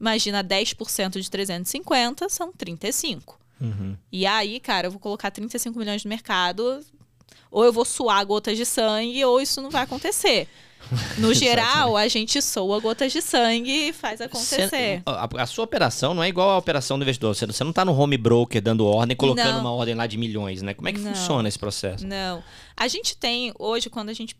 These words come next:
Speaker 1: pensa X P, né, mais ou menos em torno de cinquenta e quatro por cento do fluxo do varejo passa na nossa mesa,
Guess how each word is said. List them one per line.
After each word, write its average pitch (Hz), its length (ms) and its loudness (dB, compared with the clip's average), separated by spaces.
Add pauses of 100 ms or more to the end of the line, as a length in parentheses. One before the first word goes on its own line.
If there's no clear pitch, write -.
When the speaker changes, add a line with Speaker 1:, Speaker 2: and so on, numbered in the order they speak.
Speaker 1:
pensa 208 400 -4
X - 160 -10
P, 208 300 -4
né, 190 120 -6
mais 190 280 -8
ou 190 80 -8
menos 185 400 -8
em 180 80 -10
torno 190 320 -10
de 180 80 -10
cinquenta 208 400 -10
e 226 40 -10
quatro 202 240 -6
por - 120 -12
cento 190 320 -6
do 190 180 -10
fluxo - 420 -12
do 190 120 -8
varejo 175 460 -4
passa 175 280 -10
na 175 120 -12
nossa 170 240 -12
mesa, 208 340 -8